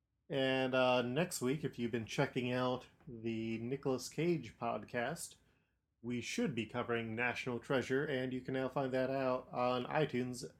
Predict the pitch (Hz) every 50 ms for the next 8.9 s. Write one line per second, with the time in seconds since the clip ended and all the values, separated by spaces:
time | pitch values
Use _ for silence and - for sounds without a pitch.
0 | _ _ - 120 117 110 - - 123 120 117 117 110 117 113 110 113 110 107 107
1 | 110 127 175 190 190 - - 156 170 180 185 180 - - 143 180 - - - 123
2 | 113 110 - - - - 113 107 104 - 107 98 95 - - - _ _ _ _
3 | _ _ _ _ _ _ _ _ _ _ _ _ _ _ _ _ _ _ _ _
4 | _ _ _ _ _ _ _ _ _ _ _ _ _ _ _ _ _ _ _ _
5 | _ _ _ _ _ _ _ _ _ _ _ _ _ _ _ _ _ _ _ _
6 | - 120 107 120 113 107 - - - 123 113 107 104 - - 110 104 101 101 95
7 | 98 98 98 95 - _ _ - 135 135 131 143 139 139 - 139 120 113 - -
8 | 117 107 101 95 98 101 98 107 107 107 107 - - - 120 113 104 95